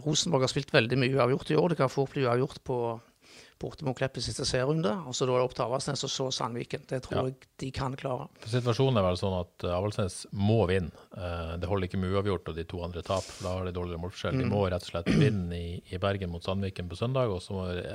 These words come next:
Speaker 2: avhengig av at de andre ikke vinner.
Speaker 1: Ja. Men det er jo et herlig utgangspunkt. De må opp og vinne, rett og slett.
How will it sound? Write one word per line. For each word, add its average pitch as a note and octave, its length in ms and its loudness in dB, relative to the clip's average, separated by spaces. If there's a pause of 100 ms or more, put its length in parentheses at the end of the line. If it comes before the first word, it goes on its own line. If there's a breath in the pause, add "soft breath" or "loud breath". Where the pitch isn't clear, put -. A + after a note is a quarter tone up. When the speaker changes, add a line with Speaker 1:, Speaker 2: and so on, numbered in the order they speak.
Speaker 2:
avhengig G2+ 460 2
av D#2+ 60 -4
at - 100 -14
de G2 80 -6
andre F2+ 480 -4
ikke - 260 2
vinner. E2 240 -2
Speaker 1:
Ja. - 60 -8 (300 loud breath)
Men B2 40 2
det D3 60 8
er G#3 80 12
jo D#3 120 10
et B2 120 6
herlig B2+ 400 0
utgangspunkt. C#3+ 400 0
De D#3+ 140 -2
må D3+ 240 2
opp C#3 120 -2
og - 60 -2
vinne, - 240 -2
rett - 180 -4
og A2+ 60 -8
slett. C3 320 -8